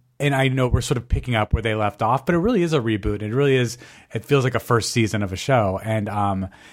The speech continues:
so I was really, I was really impressed with the families that they found in this first season. It's a really strong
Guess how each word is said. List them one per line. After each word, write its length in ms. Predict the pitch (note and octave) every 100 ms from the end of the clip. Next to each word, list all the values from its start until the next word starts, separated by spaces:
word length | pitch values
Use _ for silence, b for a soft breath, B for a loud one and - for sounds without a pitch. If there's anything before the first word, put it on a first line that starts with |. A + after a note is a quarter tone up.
| B B -
so 220 | - D3
I 220 | B2 B2+
was 220 | B2+ A#2+
really, 240 | C3+ C#3 A#2+ -
I 80 | B2
was 160 | A#2+ A2
really 180 | C#3
impressed 500 | C3+ A2+ B2+ A#2+ -
with 360 | A2 A2+ G#2 - B B B
the 80 | -
families 400 | - A#2 A2+ A2+
that 120 | G#2+
they 100 | A2
found 380 | G#2+ A2 G#2 G#2
in 140 | G#2+ G#2+
this 120 | G2+
first 280 | - G#2+ -
season. 320 | A2 G2+ G2
It's 120 | F#2+
a 40 | G2
really 220 | G#2 G2+
strong 640 | - - G#2 G2+ G2+ G2